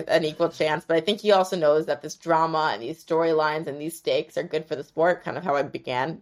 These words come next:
you know, the show and talking about that. So I don't get the sense that there's anyone like, "Oh my God, we need to figure out a way to stop this." It's, you know, the G M's fault. They're the ones that gave out these no movement clauses and really forced these players' hands and gave them that power that they're yielding.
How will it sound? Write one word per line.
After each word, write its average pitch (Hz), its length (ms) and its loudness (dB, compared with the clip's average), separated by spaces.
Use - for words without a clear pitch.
you 151 100 -4
know, 143 220 -8
the - 80 -14
show 160 240 2
and 170 120 -2
talking 143 280 -4
about 131 220 -2
that. 139 340 0
So 147 240 0
I 190 100 4
don't 220 140 4
get 226 140 2
the 196 60 -8
sense 208 260 0
that - 120 -2
there's 143 200 0
anyone 143 340 -2
like, 131 240 -2
"Oh 208 60 -14
my 151 160 -6
God, 143 320 2
we 165 80 -10
need 175 140 -2
to - 40 -10
figure 170 220 -4
out 160 160 2
a - 20 -6
way 131 180 0
to - 100 -12
stop - 280 -6
this." - 400 -8
It's, - 280 -20
you 190 100 -8
know, 156 220 -10
the 185 80 -14
G 180 180 2
M's 220 180 0
fault. 214 280 4
They're 170 180 2
the 175 80 0
ones 190 240 -2
that 180 120 -2
gave 160 140 0
out 170 160 2
these 165 160 -4
no 160 160 -4
movement 160 360 -6
clauses 165 480 -6
and 143 160 -12
really 151 320 -2
forced 175 240 2
these 170 140 -6
players' 160 260 2
hands 185 360 -4
and 131 120 -18
gave 139 140 -2
them 156 120 -8
that - 160 -6
power 165 280 2
that - 160 -10
they're 123 100 -8
yielding. 147 440 -8